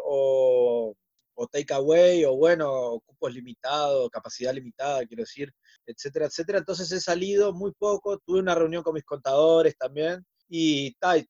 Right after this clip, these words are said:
fueron tres salidas nomás en estas cinco semanas, y, o sea, mínimo, el almacén de la esquina,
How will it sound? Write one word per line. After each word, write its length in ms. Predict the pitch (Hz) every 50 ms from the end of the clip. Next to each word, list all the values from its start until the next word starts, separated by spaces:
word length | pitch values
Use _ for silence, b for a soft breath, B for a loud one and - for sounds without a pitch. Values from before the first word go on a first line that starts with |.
| _ - -
fueron 280 | - 170 170 190 170 -
tres 200 | - 214 214 -
salidas 420 | - 185 175 175 190 202 208 190 170
nomás 360 | 160 151 147 160 170 165 - 165
en 60 | 156
estas 240 | 151 - - 139 -
cinco 320 | - - 180 180 - 180
semanas, 720 | - - 151 151 156 160 160 165 170 185 214 220 - - - b b b b b b b b
y, 200 | 139 135 131 131
o 60 | 143
sea, 760 | - - 135 131 127 123 123 120 120 117 113 113 110 107 107
mínimo, 580 | 117 147 165 170 156 139 131 120 113 110 110 110
el 80 | 110
almacén 460 | 120 123 127 127 117 - - 156 165 170
de 100 | 180 160
la 100 | 156 135
esquina, 920 | - _ - 180 180 180 175 180 170 165 156 151 147 139 135 127 120 113